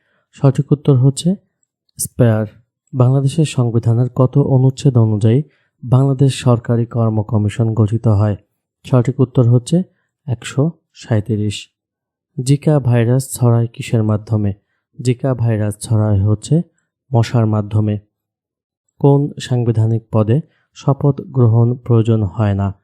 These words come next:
সঠিক উত্তর হচ্ছে অ্যাটর্নি জেনারেল। কোনো বস্তুর একক ভরের তাপমাত্রা এক ডিগ্রি বৃদ্ধি করতে যে পরিমাণ তাপের প্রয়োজন হয় তাকে বলে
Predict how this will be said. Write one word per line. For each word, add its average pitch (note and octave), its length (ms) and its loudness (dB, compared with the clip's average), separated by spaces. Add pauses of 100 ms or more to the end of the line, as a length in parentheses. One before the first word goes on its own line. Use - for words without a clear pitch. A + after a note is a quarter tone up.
(300)
সঠিক - 380 -4
উত্তর C3 260 2
হচ্ছে C#3 300 0 (540)
অ্যাটর্নি A#2+ 480 -2
জেনারেল। G2+ 560 -2 (320)
কোনো D3 240 2
বস্তুর C3 540 0
একক C3+ 440 -2
ভরের A2+ 320 0 (100)
তাপমাত্রা A2 580 -2 (140)
এক C3+ 300 -4
ডিগ্রি A2 400 -2 (160)
বৃদ্ধি A#2 340 -2
করতে A2+ 320 -4
যে A2+ 160 -2
পরিমাণ G#2 440 -2
তাপের G#2+ 440 -4
প্রয়োজন C#3+ 480 2
হয় C#3 260 0 (640)
তাকে B2+ 260 -4
বলে B2 340 0